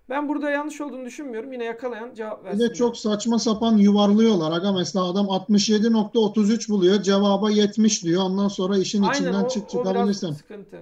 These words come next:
Speaker 1: O biraz sıkıntı.
Speaker 2: Çok saçma sapan yuvarlıyorlar ondan sonra.
Speaker 1: Evet.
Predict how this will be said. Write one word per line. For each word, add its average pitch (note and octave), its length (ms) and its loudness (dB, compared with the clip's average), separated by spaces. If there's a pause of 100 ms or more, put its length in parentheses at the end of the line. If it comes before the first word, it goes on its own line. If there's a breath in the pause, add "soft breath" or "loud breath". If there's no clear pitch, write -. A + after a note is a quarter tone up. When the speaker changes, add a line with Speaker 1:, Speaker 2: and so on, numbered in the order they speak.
Speaker 1:
O F#3 100 -16
biraz F#3 220 -14
sıkıntı. - 140 -20
Speaker 2:
Çok G3+ 200 -2
saçma G3+ 380 0
sapan F#3+ 300 -2
yuvarlıyorlar F#3 680 2
ondan C#3 280 -8
sonra. C3 320 -14
Speaker 1:
Evet. G3 100 -20